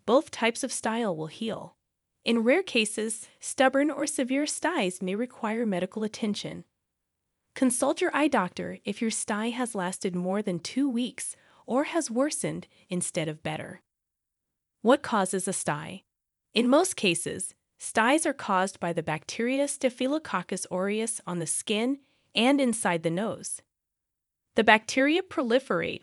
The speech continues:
when it enters a blocked gland or hair follicle, causing inflammation of the eyelid and eventually a red, pus-filled nodule that is tender. It is impossible to prevent a stye from forming.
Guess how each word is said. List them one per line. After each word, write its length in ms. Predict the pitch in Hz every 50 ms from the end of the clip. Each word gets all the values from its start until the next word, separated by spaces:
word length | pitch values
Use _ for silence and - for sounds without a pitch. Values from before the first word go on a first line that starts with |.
| _
when 140 | - 190 180
it 100 | 180 - -
enters 360 | 196 214 214 - 269 233 -
a 60 | 180
blocked 460 | - - 175 180 196 233 240 - -
gland 480 | - 180 170 170 175 185 202 240 262 254 _ -
or 120 | 202 180
hair 300 | 175 - - 180 175 202
follicle, 640 | - - 190 156 151 156 - - 147 - - 190 _ _ _ _ _ _ _ _ _ _ -
causing 420 | - - 220 214 220 - 262 254
inflammation 720 | - 233 262 269 - - 262 240 240 269 285 - - 190 175
of 160 | - 175 180
the 140 | 180 180 -
eyelid 420 | 175 185 202 214 226 247 262 262 _ _ _ _ _ _ -
and 160 | - 208 202 190
eventually 760 | 175 170 185 214 262 - - 262 254 262 262 262 262 - _ _ _ _ - -
a 140 | 208 196
red, 440 | 190 175 190 196 202 208 226 240 233 _ _
pus-filled 600 | - - 208 220 - - - - 208 202 202 196
nodule 500 | 202 180 170 170 175 - - 165 170 180
that 180 | 180 190 165 156
is 120 | 156 -
tender. 460 | - - 175 156 147 - - - - _ _ _ _ _ _ _ _ _ _ _ -
It 120 | - 226 247
is 140 | 302 294 330
impossible 680 | 311 277 - - 269 320 349 - - 196 175 165 170
to 140 | - - 190
prevent 320 | 202 180 175 202 220 233
a 80 | 233 208
stye 340 | - - - 190 165 170
from 220 | 170 - 180 175 160
forming. 460 | - 156 151 147 156 151 147 175